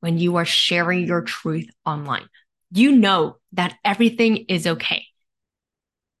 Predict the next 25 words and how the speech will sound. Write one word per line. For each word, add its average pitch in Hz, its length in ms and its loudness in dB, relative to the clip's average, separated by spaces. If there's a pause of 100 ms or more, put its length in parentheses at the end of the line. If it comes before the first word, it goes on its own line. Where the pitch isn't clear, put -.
(180)
when 180 180 0
you're 175 100 0
confident, - 580 -2 (100)
okay? 190 340 -2 (760)
You're 269 120 2
confident, 220 520 2
and 202 180 4
that 220 200 0
means 196 300 2
that 185 280 -2
you 233 200 2
recognize 214 640 -2
that, 190 320 -2
"Hey, 233 400 0
if 202 160 -6
I 277 200 2
make 403 220 0
a 415 80 2
mistake, 247 720 0 (760)
guess 320 280 0
what? 196 300 -2
I 190 140 0
am 277 160 2
human 214 380 2
too." - 280 -4